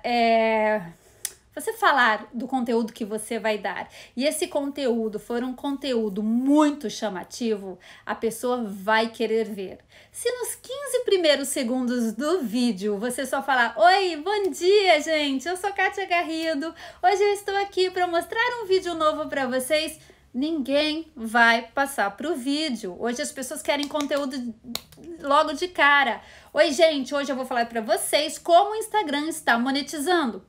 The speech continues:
Pô, entrou propaganda. A pessoa que quiser saber como o Instagram está monetizando as novas formas, ela vai esperar a propaganda pra depois passar pro vídeo todo. Agora, ela, aí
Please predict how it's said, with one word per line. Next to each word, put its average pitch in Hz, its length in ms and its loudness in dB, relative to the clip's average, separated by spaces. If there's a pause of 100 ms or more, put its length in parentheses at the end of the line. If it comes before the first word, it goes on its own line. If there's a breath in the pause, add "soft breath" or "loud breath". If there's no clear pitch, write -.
(180)
Pô, 262 240 6
entrou 233 300 -2
propaganda. 247 580 -2
A - 20 -12
pessoa 233 400 -8 (220)
que 262 80 -10
quiser 226 420 -4
saber 226 340 -4
como 294 300 -2
o 277 40 0
Instagram 214 440 -6
está 208 280 -6
monetizando 208 640 -8
as 233 80 -10
novas 208 340 -8
formas, 254 380 -2 (240 loud breath)
ela 214 180 0
vai 226 300 2
esperar 339 320 -2
a 240 60 -4
propaganda 226 520 -4 (220 loud breath)
pra 466 140 -6
depois 440 420 0
passar 320 240 -4
pro 233 160 -6
vídeo 202 260 -6
todo. 202 440 -8 (240 loud breath)
Agora, 220 320 -2
ela, 277 280 -2
aí 294 540 0